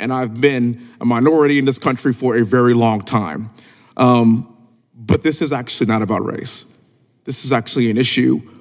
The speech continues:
of public safety. And if I call this, if I call this an invasion,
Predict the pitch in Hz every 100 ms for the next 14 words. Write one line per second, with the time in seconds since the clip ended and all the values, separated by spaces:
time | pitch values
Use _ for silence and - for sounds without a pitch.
0 | - 123 - - 117 117 - - - -
1 | 180 - - - _ _ _ _ _ -
2 | 147 143 - 151 151 - 180 240 254 -
3 | 233 233 233 226 143 208 - - - _
4 | - 139 - 170 214 208 180 160 175 143
5 | - 139 127 131 202 233 120 110 135